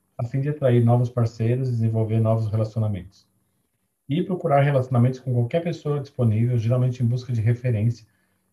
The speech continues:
que se impressionam com a experiência que essas pessoas geralmente carregam. Bom, foi uma questão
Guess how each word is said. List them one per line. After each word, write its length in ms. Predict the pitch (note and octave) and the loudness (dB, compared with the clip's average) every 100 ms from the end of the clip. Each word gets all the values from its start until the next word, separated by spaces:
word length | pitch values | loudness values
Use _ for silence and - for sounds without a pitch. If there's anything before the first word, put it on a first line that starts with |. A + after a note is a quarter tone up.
| _ | _
que 100 | _ | _
se 120 | - | -4
impressionam 520 | C3+ C#3 B2+ C#3+ C#3 C3 | -2 0 0 0 0 2
com 80 | |
a 20 | B2+ | 0
experiência 540 | - A2+ A#2 A#2+ A#2+ | 2 2 4 2 -2
que 420 | - - A#2 - _ _ | -6 -2 -2 -4 _ _
essas 160 | B2+ A#2+ | -8 -2
pessoas 480 | A#2+ - B2+ A#2 | -4 -2 -2 0
geralmente 420 | A2 C3 B2 A2+ - | 0 0 0 -2 -2
carregam. 480 | A#2+ G2+ E2+ E2+ - _ _ _ _ _ _ _ _ _ _ _ _ _ _ _ _ _ - | -4 -2 -6 -12 -20 _ _ _ _ _ _ _ _ _ _ _ _ _ _ _ _ _ -6
Bom, 180 | D3 C3+ | -2 -2
foi 140 | C#3+ | 0
uma 120 | C3 | 0
questão 520 | B2 B2 - B2 B2 | 0 -2 0 0 0